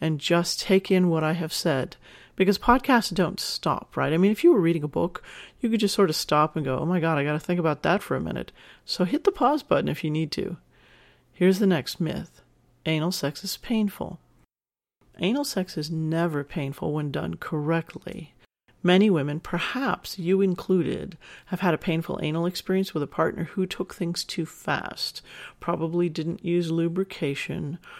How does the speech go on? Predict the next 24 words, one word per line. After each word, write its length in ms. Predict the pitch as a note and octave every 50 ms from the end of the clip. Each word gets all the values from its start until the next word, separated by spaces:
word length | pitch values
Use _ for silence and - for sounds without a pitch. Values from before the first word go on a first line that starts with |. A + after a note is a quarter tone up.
| - - - - _ -
or, 520 | - D#3+ E3 D#3 D3+ C#3 C#3 C#3 C#3 C3+ _ _ _ _ _ _ _ -
I 120 | - E3 E3+
hope 260 | D#3 F3+ F#3 F#3 -
not, 360 | E3+ - - - - - - _ _ _ -
didn't 220 | - F3+ F3+ F3 F3+
even 240 | F3+ E3 D#3 D3+ -
ask 380 | - F3+ G3 F3 E3 - -
first. 480 | - - - - - - - - - - - - - - -
So 140 | - - F#3
if 60 | E3+
you've 140 | G3 G3 -
had 280 | - - A3 G#3 A3+
an 80 | G#3 G#3
experience 520 | G3 - - - - E3+ D#3 D3+ D#3+ -
like 180 | D#3 D#3+ D3+ -
that, 140 | - D3+ D3+
I'm 140 | D3+ D3+ D3+
really 240 | D3+ D3+ D3 D#3
sorry 440 | D#3+ - - - D3+ - - - D3+
that 180 | D3 D#3+ - -
it 80 | -
happened 400 | D#3+ E3 D3 C#3+ - - - C#3 -
to 100 | - -
you. 280 | - - - - E3